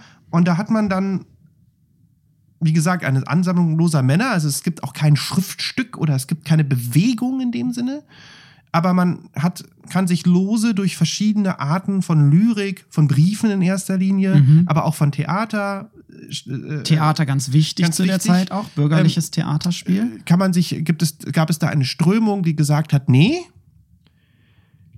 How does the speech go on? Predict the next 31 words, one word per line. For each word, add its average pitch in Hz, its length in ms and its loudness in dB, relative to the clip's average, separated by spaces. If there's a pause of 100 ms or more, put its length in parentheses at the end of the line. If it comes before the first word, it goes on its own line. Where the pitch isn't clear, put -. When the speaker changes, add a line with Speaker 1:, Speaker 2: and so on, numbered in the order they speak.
(160)
Speaker 1:
wir 170 220 2
wollen 247 480 2
uns 226 460 -2
da 180 120 0
ein 190 120 2
bisschen 226 480 0
von 202 260 -2
dieser 160 360 0
Aufklärung 185 1120 0 (960)
abgrenzen. - 680 -8 (220)
Wir 131 120 -2
Speaker 2:
Genau. 147 140 6
Speaker 1:
wollen 180 420 2 (160)
keine 233 560 -2
Ästhetik, 214 840 -10 (520)
wir 151 120 2
wollen 151 220 0
keine 240 500 -6
Regeln 202 680 -10 (720)
und 151 180 0
wir 151 140 -2
wollen 175 400 0
mehr 170 260 2
eine 165 160 0
Sprache 143 720 -6
des 175 240 -4
Herzens 190 680 -4
und 156 280 -4
dem 202 260 -2
Ausdruck 175 560 -6
vermitteln, 143 760 0